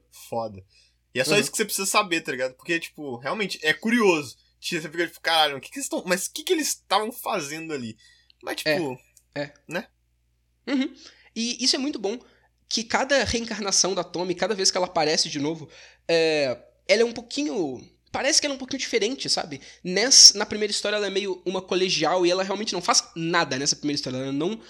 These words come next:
Speaker 2: denota nenhuma coisa ruim, a única coisa que ela faz é, tipo,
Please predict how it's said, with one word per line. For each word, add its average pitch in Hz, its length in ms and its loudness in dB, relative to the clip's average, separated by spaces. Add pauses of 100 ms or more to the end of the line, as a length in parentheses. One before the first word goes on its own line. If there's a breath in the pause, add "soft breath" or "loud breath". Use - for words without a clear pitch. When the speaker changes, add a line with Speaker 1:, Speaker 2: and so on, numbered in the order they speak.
(160 loud breath)
Speaker 2:
denota 165 760 2 (420 soft breath)
nenhuma 202 440 0
coisa 240 280 -2
ruim, 226 220 -4
a 269 60 -4
única 349 180 -4
coisa 311 180 0
que 294 60 -4
ela 254 120 0
faz 269 260 -2
é, 269 40 -6
tipo, 247 380 -2